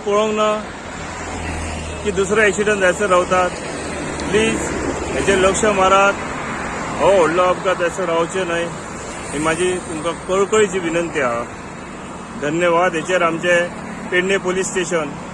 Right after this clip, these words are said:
पेडणे पीआय याने लक्ष घालून हे म्हशीची जी रोड लायनीक म्हस पडलेली आहा, तिची बेगिनात बेगीन विल्हेवाट लावपाची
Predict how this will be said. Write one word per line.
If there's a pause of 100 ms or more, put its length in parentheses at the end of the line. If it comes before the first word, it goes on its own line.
(680)
पेडणे
पीआय (1300)
याने (220)
लक्ष
घालून (880)
हे
म्हशीची (400)
जी (480)
रोड
लायनीक
म्हस
पडलेली
आहा, (120)
तिची (280)
बेगिनात
बेगीन
विल्हेवाट
लावपाची